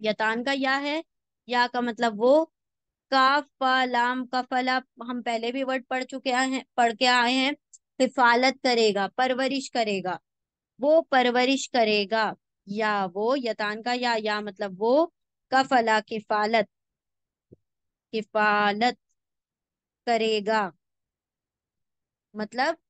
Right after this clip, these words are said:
परवरिश करेगा, मतलब who will take charge, इन, इन लोगों में झगड़ा हो रहा था। Basically मसला क्या था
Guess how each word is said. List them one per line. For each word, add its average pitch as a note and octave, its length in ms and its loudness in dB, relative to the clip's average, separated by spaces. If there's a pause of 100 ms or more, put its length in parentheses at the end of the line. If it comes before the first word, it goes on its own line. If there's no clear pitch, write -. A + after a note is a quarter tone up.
(180)
परवरिश C4 520 -2
करेगा, G3 440 -4
मतलब C4+ 440 -2 (580)
who D#4 120 4 (160)
will D#4 240 0 (100)
take C4+ 220 0 (100)
charge, A3+ 520 -2 (1000)
इन, A#3+ 360 -4
इन B3 380 0
लोगों B3 240 0
में C#4+ 140 -4
झगड़ा B3+ 340 -2
हो A#3 100 0
रहा G3 140 -6
था। F3+ 160 -10 (540)
Basically C4+ 460 0
मसला C4+ 360 2
क्या C4 200 0
था A3+ 240 -4